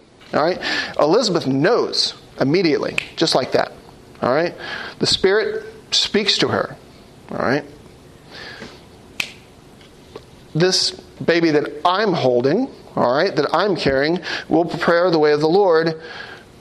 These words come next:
That must be, you are actually carrying the Lord. So Elizabeth sees this, knows this, without being told by Mary. And then, of course, praises God for it,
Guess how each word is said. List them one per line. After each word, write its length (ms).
That 180
must 240
be, 400
you 540
are 300
actually 600
carrying 460
the 80
Lord. 300
So 160
Elizabeth 360
sees 360
this, 280
knows 300
this, 360
without 260
being 180
told 460
by 160
Mary. 380
And 160
then, 260
of 120
course, 360
praises 300
God 220
for 140
it, 80